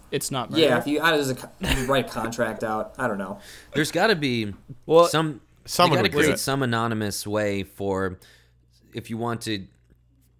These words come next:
Speaker 3: kill yourself, then you have a, uh, something hooked up to your computer where someone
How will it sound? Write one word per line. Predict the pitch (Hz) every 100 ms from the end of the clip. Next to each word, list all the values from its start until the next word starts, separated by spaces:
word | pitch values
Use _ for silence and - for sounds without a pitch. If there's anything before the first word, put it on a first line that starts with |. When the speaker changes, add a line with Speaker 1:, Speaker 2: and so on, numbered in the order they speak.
| - -
Speaker 3:
kill | - 107
yourself, | 95 107 92
then | 110 107
you | 101
have | 104 95
a, | 98 95
uh, | 90 90
something | - 135 131 127 110
hooked | 113 -
up | 104 -
to |
your | 101
computer | 98 92 107 104 90
where | 90
someone | - 117 127 120 107